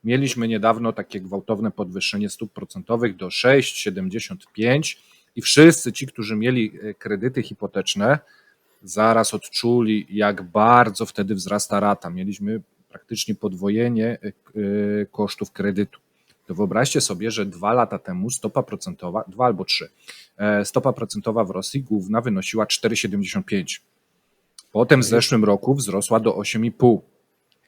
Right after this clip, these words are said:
Speaker 1: W tym momencie mamy dwanaście, a to najprawdopodobniej nie koniec.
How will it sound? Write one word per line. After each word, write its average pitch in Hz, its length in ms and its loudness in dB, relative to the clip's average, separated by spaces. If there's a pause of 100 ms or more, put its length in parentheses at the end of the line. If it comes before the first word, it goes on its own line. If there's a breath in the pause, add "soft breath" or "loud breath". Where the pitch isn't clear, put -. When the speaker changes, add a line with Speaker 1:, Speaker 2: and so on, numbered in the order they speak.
(180)
Speaker 1:
W - 100 -20
tym 135 260 4
momencie 113 480 4
mamy 101 260 -2
dwanaście, 101 760 0 (580)
a 117 180 2
to 107 200 0
najprawdopodobniej 101 1000 -2
nie 147 140 2
koniec. 95 540 -2